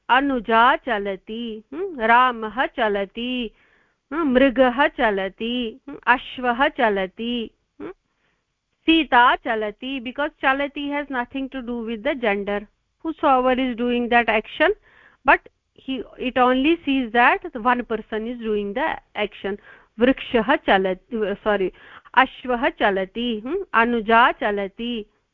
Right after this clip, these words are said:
हम्म, वाहनं चलति. वाहनम् is neuter gender word. वाहनं चलति.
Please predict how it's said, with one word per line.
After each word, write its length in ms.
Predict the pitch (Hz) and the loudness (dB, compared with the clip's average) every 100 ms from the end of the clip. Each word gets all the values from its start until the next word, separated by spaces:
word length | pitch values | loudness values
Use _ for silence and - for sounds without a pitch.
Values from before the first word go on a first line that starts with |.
| - | -18
हम्म, 100 | 294 - _ _ _ _ _ _ - | -18 -18 _ _ _ _ _ _ 0
वाहनं 680 | 214 285 277 254 233 262 370 | 6 8 6 2 -4 -6 -6
चलति. 600 | 330 220 202 196 254 247 | -4 -4 -4 -6 -8 -4
वाहनम् 680 | 220 233 233 240 240 254 254 | 0 2 2 -2 -2 -4 -4
is 140 | 254 240 | -8 -10
neuter 320 | 240 240 254 240 | -8 -6 -6 -4
gender 360 | 254 254 262 | -4 -2 -4
word. 380 | 254 269 339 403 | -2 -2 -2 0
वाहनं 600 | 247 254 262 247 233 269 | 6 6 6 -2 -6 -8
चलति. 720 | 370 285 190 180 180 226 233 | -8 -6 -6 -8 -12 -12 -12